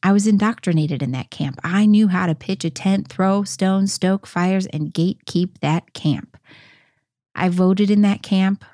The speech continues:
pledged allegiance in that camp, and lived into the doctrines of that camp.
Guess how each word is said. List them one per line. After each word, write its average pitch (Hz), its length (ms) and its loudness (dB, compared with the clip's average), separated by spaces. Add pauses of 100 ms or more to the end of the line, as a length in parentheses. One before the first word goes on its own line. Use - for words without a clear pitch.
(160)
pledged 185 320 -2
allegiance 190 560 2
in 208 140 0
that 214 180 0
camp, 214 380 0 (440)
and 175 160 4
lived 220 300 2
into 185 200 -2
the 156 100 -2
doctrines 196 540 0
of 180 80 -2
that 165 220 0
camp. - 440 -12